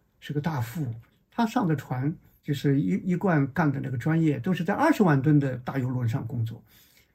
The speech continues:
一个大油轮二十万吨呐，那是不得了啊！它中间呢，很多都是自动航行，然后一共才有二十几个船员。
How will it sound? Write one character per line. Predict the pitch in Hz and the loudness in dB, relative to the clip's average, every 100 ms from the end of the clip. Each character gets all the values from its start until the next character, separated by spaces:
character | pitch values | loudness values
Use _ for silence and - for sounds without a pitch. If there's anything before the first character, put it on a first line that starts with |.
| _ - | _ 4
一 | 285 | 4
个 | |
大 | 311 277 | 4 4
油 | 247 | 6
轮 | 185 175 214 | 6 6 2
二 | 220 | -2
十 | 214 | -4
万 | 180 147 | -4 -2
吨 | 123 151 | 0 0
呐， | 147 123 | 0 -2
那 | 208 | -6
是 | 240 | -4
不 | 294 | -4
得 | 294 349 | -4 -4
了 | 302 | -4
啊！ | 107 - - _ - _ _ _ | -6 -12 -20 _ -20 _ _ _
它 | 226 | -4
中 | 220 262 | 0 2
间 | 240 247 | 4 6
呢， | 208 170 | 6 4
很 | 117 147 | 0 -2
多 | |
都 | 190 214 | 0 0
是 | 214 | -2
自 | 208 | 0
动 | 226 160 | 0 0
航 | 113 120 | 0 -6
行， | - - - _ _ _ _ _ _ _ | -8 -10 -16 _ _ _ _ _ _ _
然 | 208 | 0
后 | 240 | 4
一 | 240 | 4
共 | 262 220 | 6 4
才 | - | 4
有 | 190 | 0
二 | - 330 | 2 0
十 | 339 190 | 2 -2
几 | - | -4
个 | 113 | -6
船 | 113 - 143 | -8 -10 -12
员。 | 147 | -14